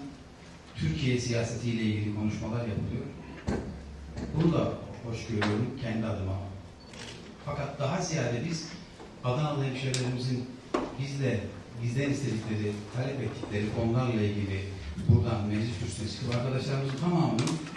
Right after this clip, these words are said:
iktidar veya muhalefet fark etmez, bence size yardımcı olması gerekiyor. Ben o konuyla ilgili söz almış bulunmaktayım. Daha önceki aylarda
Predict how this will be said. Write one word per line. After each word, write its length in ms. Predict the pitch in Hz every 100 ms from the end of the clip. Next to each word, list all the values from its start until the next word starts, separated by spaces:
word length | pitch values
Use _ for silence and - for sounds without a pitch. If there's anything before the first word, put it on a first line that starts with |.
| - - - - - - - - 120
iktidar 380 | 107 151 165
veya 140 | 151 143
muhalefet 420 | 127 120 104 117
fark 240 | 120 110
etmez, 320 | 104 120 156 156
bence 320 | 127 123 135 - - -
size 260 | 120 123
yardımcı 440 | 123 - 104 104 101
olması 200 | 92 95
gerekiyor. 400 | 95 92 - 87 - - - - 131
Ben 200 | 143 143
o 140 | 139 117
konuyla 300 | 113 107 101
ilgili 480 | 98 98 104 101 -
söz 160 | 120 120
almış 260 | 101 -
bulunmaktayım. 580 | 92 95 95 - 120 170 - - - - - - - - - - - - - - - - 127
Daha 200 | 151 170
önceki 360 | 170 165 165
aylarda 760 | 151 151 156 156 156 156 156 -